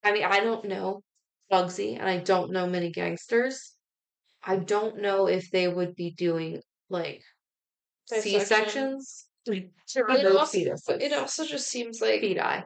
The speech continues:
Speaker 2: a lot of work, more work than, like, a gangster would do.
Speaker 1: Yeah.
Speaker 2: Like, I would understand if, like, they, like, took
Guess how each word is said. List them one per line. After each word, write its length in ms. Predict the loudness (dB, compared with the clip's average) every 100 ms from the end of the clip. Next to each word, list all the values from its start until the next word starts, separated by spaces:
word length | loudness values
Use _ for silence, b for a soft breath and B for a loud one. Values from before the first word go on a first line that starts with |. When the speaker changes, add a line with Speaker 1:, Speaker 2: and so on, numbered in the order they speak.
| -4
Speaker 2:
a 80 | -2
lot 380 | 0 2 2 2
of 180 | -2
work, 400 | -2 -2 -2 -4 -10 B B B
more 320 | -6 2 4 6
work 240 | 4 2
than, 180 | -4 -2
like, 140 | -2
a 100 | 0
gangster 420 | 0 -2 -4 -6
would 100 | -6
do. 180 | -8 -14 -16 _ _
Speaker 1:
Yeah. 400 | 0 4 4 0 0
Speaker 2:
Like, 120 | 4
I 100 | 6
would 120 | 6
understand 560 | 6 0 0 2 4 4
if, 180 | 0 0
like, 300 | 0 0 0
they, 180 | 0 2
like, 380 | 2 0 -2 -16 _ -4
took 260 | -2 -2